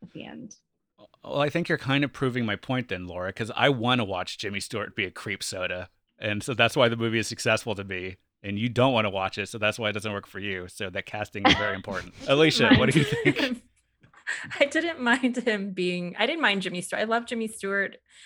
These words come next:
Speaker 3: and I like him in this. And I, I agree. I think, like, they should have probably just hired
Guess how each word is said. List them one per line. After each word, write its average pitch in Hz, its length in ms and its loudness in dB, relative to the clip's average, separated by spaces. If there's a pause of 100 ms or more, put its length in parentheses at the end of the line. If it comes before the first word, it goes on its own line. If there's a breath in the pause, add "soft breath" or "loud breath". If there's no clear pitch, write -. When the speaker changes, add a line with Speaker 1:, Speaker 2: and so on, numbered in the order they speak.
(160 soft breath)
Speaker 3:
and 196 120 4
I 202 60 6
like 190 280 4
him 202 140 0
in 196 140 0
this. 190 320 2 (120)
And 165 460 0
I, 165 320 0 (140)
I 185 80 2
agree. 180 340 2
I 165 100 4
think, 175 300 -8
like, 165 180 -2
they 160 80 -4
should 156 200 -6
have 160 100 -4
probably 156 260 -4
just 160 220 -10
hired 160 580 -4